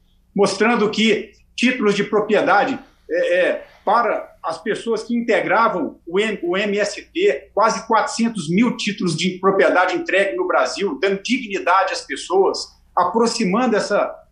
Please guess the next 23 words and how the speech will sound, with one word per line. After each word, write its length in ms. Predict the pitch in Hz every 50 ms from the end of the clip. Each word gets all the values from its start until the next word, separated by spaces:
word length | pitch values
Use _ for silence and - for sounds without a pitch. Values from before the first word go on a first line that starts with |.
| _ -
essas 240 | 175 - 208 190 196
pessoas 460 | - 220 180 - - 208 202 196 -
que 80 | -
militavam 480 | 196 190 185 180 180 - 190 190 185 185
no 80 | 185 180
M 140 | 185 185
S 220 | 185 170 175 - -
T 140 | 185 196 190
dos 180 | 185 156 -
fazendeiros, 760 | - 208 208 156 165 143 123 123 165 196 190 - - - - _ _ _ -
fazendo 380 | 202 185 - - 214 226 196 214
essa 400 | 208 208 214 208 147 - - -
boa 400 | - 131 143 196 214 202 190 -
amizade. 500 | 170 175 165 135 - 156 160 185 180 160
Então 180 | - - 240 240
tem 180 | 269 269 277 254
muita 460 | 190 185 208 247 277 277 277 214 -
coisa 580 | - - - 175 208 214 202 - 220 214 - - _ _ _ _ _ _
que 80 | - 196
o 40 | 190
governo 360 | 165 160 139 208 214 - -
federal 360 | - 196 - 170 165 175 196
realizou 960 | 170 - 170 202 220 214 202 170 139 - 135 156 185 220 214 214 - - _